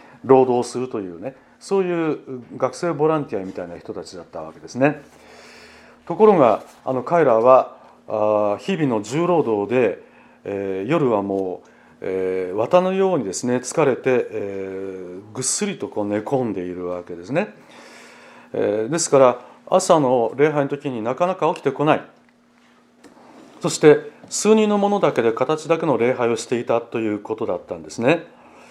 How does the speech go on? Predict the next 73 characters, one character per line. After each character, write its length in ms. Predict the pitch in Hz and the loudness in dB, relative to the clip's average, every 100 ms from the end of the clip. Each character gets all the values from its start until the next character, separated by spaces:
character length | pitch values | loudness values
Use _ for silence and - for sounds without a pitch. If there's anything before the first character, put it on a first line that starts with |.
| - - - - - _ | -20 -20 -20 -20 -20 _
え 60 | 113 | 4
ー、 1080 | 107 107 104 101 98 95 92 92 - - 98 | 6 6 4 0 -2 -6 -8 -14 -16 -16 -10
そ 180 | 175 | -8
し 80 | 156 | -8
て、 420 | - 165 151 - - - - | 0 6 6 4 -10 -20 0
ま 140 | 170 | 2
さ 160 | 170 147 | 4 4
か、 320 | 131 110 - - _ - 107 | 4 4 0 -16 _ -16 -8
本 240 | - 170 | -2 -2
間 100 | 170 165 | 0 0
が 120 | 156 | 0
旅 160 | 147 | 0
行 240 | 151 180 185 | -2 -2 -2
に 80 | 180 | -4
行 80 | |
っ 40 | 170 | -6
て 120 | 180 | -8
る 80 | 170 | -4
と 100 | 175 | -4
思 160 | 175 | -4
っ 100 | 180 | -8
て、 440 | - 165 156 110 - | -8 2 2 2 -4
本 220 | - 170 170 | -4 -2 0
間 120 | 170 | 0
が 100 | 165 | -2
い 100 | 165 | -2
る 120 | 175 | -2
と 80 | 170 | 2
は 80 | 120 | 2
思 160 | 151 | 2
っ 80 | 160 | -2
て 100 | 139 | -2
い 80 | 131 | 0
な 120 | 127 | -2
い、 60 | 127 | -2
そ 140 | 160 | -2
の 140 | 156 | 0
よ 140 | 151 147 | 2 0
う 20 | |
な 160 | 120 151 | 2 0
あ 60 | |
る 80 | 156 | 0
日 80 | 131 | -6
の 80 | 117 | -6
こ 100 | 131 | -6
と 80 | 131 | 0
だ 100 | 131 | 0
っ 80 | |
た 120 | 135 127 | 0 -2
ん 40 | |
で 60 | 131 | -4
す 140 | - | -6
け 100 | 165 | -6
れ 60 | 156 | -6
ど 100 | 165 | -2
も、 260 | 180 180 - - - - - - - _ | -2 -4 -14 -20 -20 -20 -20 -20 -20 _
あ 160 | 127 127 | -4 -2
の、 140 | 123 | 0
寝 140 | 135 | -2
て 140 | 135 170 | -2 -4
い 40 | |
る 100 | 170 | -4
者 200 | 170 175 | -2 2
は 80 | 143 | 0
放 160 | - 151 | 0 -4
っ 100 | - | -2
て 80 | |
お 100 | 175 | -4
い 60 | 143 | -4
て、 420 | - 170 117 - _ _ - | -4 -2 -2 -4 _ _ -4
朝 300 | 165 160 143 | -2 2 2
目 180 | 151 | 0
が 360 | 160 143 123 | 2 2 2